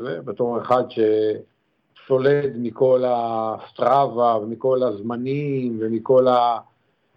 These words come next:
אה, ניסיונות לעשות שיאים, שיא העולם באיש ברזל וכל השטויות האלה, אני נגד זה, כי אני חושב שאי אפשר להשוות מסלולים ותנאים ו-, אה, וכדומה,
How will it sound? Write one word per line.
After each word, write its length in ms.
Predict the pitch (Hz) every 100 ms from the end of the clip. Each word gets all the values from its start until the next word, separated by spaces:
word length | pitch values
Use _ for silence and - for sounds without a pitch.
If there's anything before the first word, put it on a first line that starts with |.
| _
אה, 260 | 123 113 117
ניסיונות 540 | 117 113 - 127 135 127
לעשות 340 | - 143 135
שיאים, 540 | 123 127 170 175 139 117
שיא 300 | - 147 151
העולם 340 | 127 147 139
באיש 240 | 131 139 107
ברזל 720 | 123 113 107 139 175 165 131
וכל 220 | - 139 143
השטויות 340 | - 131 147
האלה, 340 | 139 143 151 160 - _ _ _ _ _ -
אני 300 | 117 131 135
נגד 400 | 131 139 143 117
זה, 100 | 127
כי 120 | 123
אני 100 | 113
חושב 140 | - 113
שאי 180 | - 120
אפשר 160 | 127
להשוות 300 | 113 - 127
מסלולים 500 | 123 - 120 110 143 117
ותנאים 640 | - 107 113 139 135 110
ו-, 80 | 104 107 - _ _ _ _ _ _ _ -
אה, 500 | 113 117 117 110 117 110
וכדומה, 520 | 104 117 117 127 165